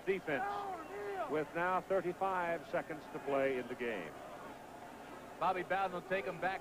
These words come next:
Speaker 2: pump 'em back up mentally, get 'em ready, and this will be a fine Florida State football team.
Speaker 1: Oh,
Speaker 2: For,
Speaker 1: yes. Oh,
Speaker 2: for
Speaker 1: yes.
Speaker 2: Nebraska, it's gonna be an interesting week. They've gotta find out what the ruling is for the N C double A and see if their appeal can be held.
Speaker 1: Florida State has called timeout.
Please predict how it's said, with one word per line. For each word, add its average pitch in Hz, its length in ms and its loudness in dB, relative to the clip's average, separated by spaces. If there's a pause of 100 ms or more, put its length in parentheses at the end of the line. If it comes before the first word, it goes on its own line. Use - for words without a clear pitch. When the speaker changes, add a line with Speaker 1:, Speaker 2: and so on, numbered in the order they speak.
Speaker 2:
pump 190 220 2
'em 170 120 -6
back 180 220 0
up 180 220 2
mentally, 185 320 0
get 180 140 2
'em 175 100 0
ready, 180 200 2
and 180 100 -2
this 180 100 -2
will 175 80 -2
be 170 140 0
a 135 60 0
fine 180 400 2
Florida 175 280 0
State 165 220 -2
football 147 340 0
team. 123 240 -8 (100)
Speaker 1:
Oh, 131 80 4
Speaker 2:
For, 147 60 6
Speaker 1:
yes. 135 160 4 (400)
Oh, 139 60 0
Speaker 2:
for 147 140 4
Speaker 1:
yes. 139 80 2
Speaker 2:
Nebraska, 202 460 2
it's - 120 -2
gonna 180 160 -4
be 170 100 -4
an 165 80 -4
interesting 208 560 0
week. 196 220 4
They've 196 160 0
gotta 190 180 2
find 190 300 0
out 180 180 4
what 233 200 0
the 202 60 -2
ruling 180 360 0
is 160 160 -2
for - 160 -10
the 143 100 -2
N 185 220 -2
C - 80 -4
double 160 240 2
A 156 100 4
and 170 80 2 (1120)
see 165 200 -2
if 143 80 -2 (400)
their 143 180 0
appeal 160 480 -2
can 139 80 -4 (120)
be 135 140 -2
held. 131 240 4 (1040)
Speaker 1:
Florida 220 320 6
State 185 300 2
has 147 120 2 (120)
called 190 340 4
timeout. 175 520 2